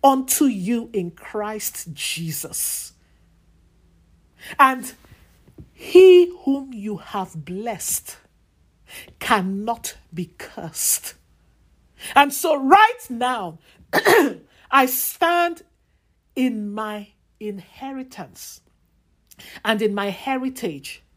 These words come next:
as a blessed daughter of God. And I decree right now, every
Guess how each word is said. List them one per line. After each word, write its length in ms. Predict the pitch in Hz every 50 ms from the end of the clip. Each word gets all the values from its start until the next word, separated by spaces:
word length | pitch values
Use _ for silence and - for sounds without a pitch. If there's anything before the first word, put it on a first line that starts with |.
| _ _ _ - - - - -
as 220 | - 214 196 - - -
a 120 | 233 208
blessed 1040 | 175 151 135 190 202 214 233 247 262 277 277 277 262 - - - - - - - - _ _ _ _ - 175 160
daughter 500 | 233 233 240 233 240 - - 240 226 - -
of 360 | 196 175 160 - 151 139 -
God. 500 | - - - 131 139 143 - - - - - _ _ _ _ _ _ _ _ _ _ _ _ _ _ _ _ _ _ _ _ _ _ _ _ _ _ _ _ - - - - - - _ -
And 140 | 269 262 254
I 120 | 226 240
decree 1000 | 226 170 - 226 - - - - - - - - 262 269 294 302 302 294 294 285
right 440 | 262 220 214 220 214 202 208 208 208 202
now, 460 | 175 165 170 165 156 147 117 - 147 - - _ _ _ _ _ _ _ _ _ _ _ _ _ _ _ _ _ _ _ _ _ _ _ _ _ _ _ _ _ _ _ _ _ _ _ _ _ _ _ _ _ _ _ _ _ _ _ _ _ _ - - - - _ _ _ _ _ _ -
every 720 | 330 370 381 381 339 277 202 185 196 233 302 381 381 370